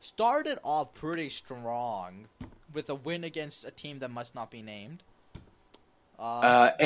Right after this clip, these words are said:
Speaker 2: and they're, uh, even
Speaker 1: and
Speaker 2: in the
Speaker 1: then
Speaker 2: loss
Speaker 1: the,
Speaker 2: against the
Speaker 1: and the,
Speaker 2: Cowboys,
Speaker 1: the loss
Speaker 2: they
Speaker 1: against
Speaker 2: did play
Speaker 1: Cowboys,
Speaker 2: well.
Speaker 1: really good. Justin Herbert showing why he's the starting quarterback for the Chargers.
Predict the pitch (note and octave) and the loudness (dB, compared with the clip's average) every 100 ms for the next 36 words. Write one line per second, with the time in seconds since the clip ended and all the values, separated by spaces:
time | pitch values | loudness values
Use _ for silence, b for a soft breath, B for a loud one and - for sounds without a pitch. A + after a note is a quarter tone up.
0 | E3 F3 C3+ B2+ A2+ G#3+ C4 F3+ - - | 10 10 8 4 6 10 10 8 0 -10
1 | - - C3 A#2 - F#3 A#3+ F3 A2+ G#2+ | -12 4 10 10 10 12 12 10 10 10
2 | A#2 A2+ G#2+ - F2 G2 G2 B2 D#3 E3 | 10 8 0 0 4 6 10 10 10 4
3 | E3 F#3 - G#3+ A3 F#3 G#2 F3 F#2+ F#2 | -2 4 6 8 8 8 6 6 6 6
4 | F#2 - B2+ B2+ E3+ F3 E3 D#3+ D#3 - | 4 -4 -12 -8 -6 -4 -4 -4 -6 -8
5 | D3+ D#3+ E3+ D#3 D#3 D3+ - C#3+ D3+ C#3+ | -12 -10 -10 -8 -8 -10 -10 -10 -10 -10
6 | C3 C3 D3 C3 B2+ - C3 A#2+ C3+ C3+ | -8 -8 -10 -16 -20 -18 -10 -10 -10 -16
7 | A#2+ B2+ B2+ A#2+ A#2 A2+ A2 - G#2 A2+ | -14 -14 -10 -10 -12 -16 -16 -10 -8 -8
8 | A2 A2 A2 G#2 | -8 -8 -10 -12